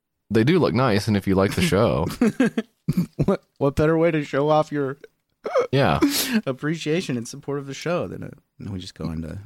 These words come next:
Speaker 2: talking
Speaker 1: Bacon
Speaker 2: about it.
Speaker 1: is meat candy. Uh, the other thing was,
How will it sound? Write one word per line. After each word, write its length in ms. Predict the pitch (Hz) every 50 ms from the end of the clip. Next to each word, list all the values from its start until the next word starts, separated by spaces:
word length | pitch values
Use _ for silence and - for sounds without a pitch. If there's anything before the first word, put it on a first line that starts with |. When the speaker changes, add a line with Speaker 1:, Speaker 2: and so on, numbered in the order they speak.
| 120 - _ _ _ _
Speaker 2:
talking 320 | - 85 82 82 - 80
Speaker 1:
Bacon 260 | 98 95 98 - 110 85
Speaker 2:
about 40 | 78
it. 20 |
Speaker 1:
is 120 | 78 80 87
meat 260 | 85 85 82 - -
candy. 580 | - - 82 82 85 85 82 80 80 82 85 - -
Uh, 200 | - 107 107 104
the 100 | 107 113
other 140 | 127 143 151
thing 200 | 143 143 131 123
was, 520 | 120 117 117 117 117 113 113 110 - -